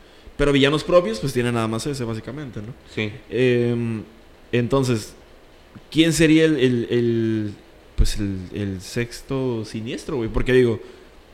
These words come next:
Speaker 1: si ya sabemos o, o pensamos, creemos que este Doctor Octopus es el mismo de las películas de Sam Raimi o del mismo universo, oye, ¿crees que hay cabida para otro villano de esos <laughs> universos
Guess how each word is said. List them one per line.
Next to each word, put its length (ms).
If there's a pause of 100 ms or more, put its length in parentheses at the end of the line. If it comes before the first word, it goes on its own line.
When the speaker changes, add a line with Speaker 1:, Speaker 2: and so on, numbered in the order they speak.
(100)
Speaker 1:
si 160
ya 120
sabemos 420
o, 120 (300)
o 100
pensamos, 540
creemos 600
que 240
este 180
Doctor 340
Octopus 440
es 100
el 80
mismo 380
de 100
las 160
películas 320
de 60
Sam 200
Raimi 380
o 60
del 80
mismo 180
universo, 440 (760)
oye, 260 (1000)
¿crees 320
que 120
hay 80
cabida 440
para 200
otro 320
villano 400
de 80
esos 200
<laughs> 20
universos 640